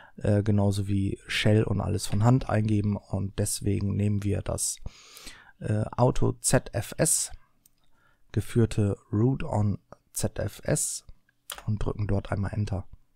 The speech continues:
So, jetzt geht's los. Der Poolname, den ändern wir gar nicht. Der bleibt so, wie es ist. Z-Root.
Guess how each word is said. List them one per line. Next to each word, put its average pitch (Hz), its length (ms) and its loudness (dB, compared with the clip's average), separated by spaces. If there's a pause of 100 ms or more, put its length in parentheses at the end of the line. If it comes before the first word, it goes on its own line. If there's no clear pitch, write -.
(2000)
So, 127 380 8
jetzt 117 720 2
geht's 127 560 2
los. 117 560 6
Der 110 160 2
Poolname, 165 760 4
den 139 180 4
ändern 139 380 2
wir 117 100 6
gar 107 240 4
nicht. 139 340 0 (220)
Der 113 160 4
bleibt 107 580 0
so, 113 220 -2
wie 110 80 0
es 98 80 -4
ist. - 380 0
Z-Root. 120 520 2